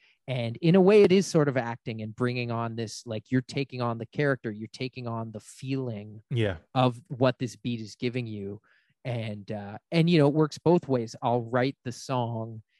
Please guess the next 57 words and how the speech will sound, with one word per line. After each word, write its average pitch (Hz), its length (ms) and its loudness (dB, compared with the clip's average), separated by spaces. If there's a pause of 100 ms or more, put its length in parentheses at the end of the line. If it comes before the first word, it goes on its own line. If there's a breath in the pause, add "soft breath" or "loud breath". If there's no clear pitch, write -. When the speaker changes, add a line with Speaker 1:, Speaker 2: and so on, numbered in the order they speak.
(120)
Speaker 1:
and 117 140 -6
I 113 80 -4
need 117 280 -6
the 120 80 0
beat 120 340 -4
to - 100 -6
match 110 580 -8
that 107 200 -6
Speaker 2:
Mm. 113 220 -4
Speaker 1:
character 120 480 2
and 110 100 -6
that 104 160 -12
feeling, 131 580 -2
right? 110 320 -10
And 107 140 -18
you 107 100 -14
have 107 220 -14
something 107 460 -14
like, 104 180 -18
I - 60 -18
think 110 180 -16
of, 101 80 -18
like, 104 160 -16
the - 80 -20
Snake 135 320 -4
Eyes 113 220 -4
tracks, 104 460 -12
and, 104 120 -18
like, 117 100 0
Speaker 2:
Oh, 113 260 0
yeah, 104 180 -2
that 107 120 -4
was 117 80 -2
Speaker 1:
these 147 180 0
Speaker 2:
great, 156 80 6
Speaker 1:
are, 139 80 8
like, 131 200 4
Speaker 2:
mate. 127 200 -6
Speaker 1:
uh, 135 100 0
it's 101 180 -2
Speaker 2:
Yeah. 147 60 6
Speaker 1:
an 127 60 0
emotion 131 720 0
that 107 140 -10
you 113 80 -8
have 127 380 -8
to 123 100 -8
tap 120 400 -6
into, 117 640 -8 (260 soft breath)
and 110 240 -12
everything. 120 800 -4 (600)
So, 123 280 4
you 135 160 2
know, 117 100 0
when 123 140 -4
you 120 60 -2
work 117 180 -6